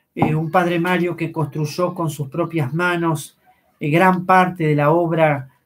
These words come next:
de la capilla que, de Cristo Caminante que hoy se levanta en González Catán y que, eh, Sandra conoce. Eh, un Padre Mario que da testimonio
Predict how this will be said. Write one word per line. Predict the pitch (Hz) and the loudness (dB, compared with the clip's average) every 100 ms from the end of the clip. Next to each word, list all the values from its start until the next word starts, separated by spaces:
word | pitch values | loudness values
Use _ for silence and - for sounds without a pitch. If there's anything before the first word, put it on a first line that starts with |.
| _ | _
de | 147 | -4
la | 143 | -2
capilla | 143 139 180 185 180 160 | -2 -4 -4 -4 -4 -4
que, | - | -6
de | 147 147 | -6 -6
Cristo | 170 160 165 | -6 -6 -6
Caminante | 156 147 151 180 180 170 | -2 0 0 -2 -4 -6
que | - | -4
hoy | 160 | -4
se | 151 160 | -2 -2
levanta | 147 147 147 156 | 0 0 0 -2
en | 139 | -2
González | 139 131 147 135 | -4 -4 -4 -4
Catán | 143 139 180 180 170 | -8 -2 0 2 0
y | 143 | -2
que, | - 147 139 _ _ _ _ _ _ | -2 -4 -4 _ _ _ _ _ _
eh, | - 131 | -8 -6
Sandra | - 156 143 143 | -2 0 0 -2
conoce. | 139 147 190 180 - - 147 - _ _ _ _ - | -2 0 0 0 -4 -6 -8 -10 _ _ _ _ -6
Eh, | 180 156 147 147 - | 0 2 2 2 -4
un | 220 196 | -10 -2
Padre | 185 180 170 | 2 2 2
Mario | 180 185 180 185 170 - | 2 2 4 2 2 -2
que | 156 151 151 147 | -2 2 2 2
da | 160 | 0
testimonio | 185 185 - 165 156 180 180 175 175 170 156 | -2 -4 -4 -2 -2 2 0 0 -2 -2 -2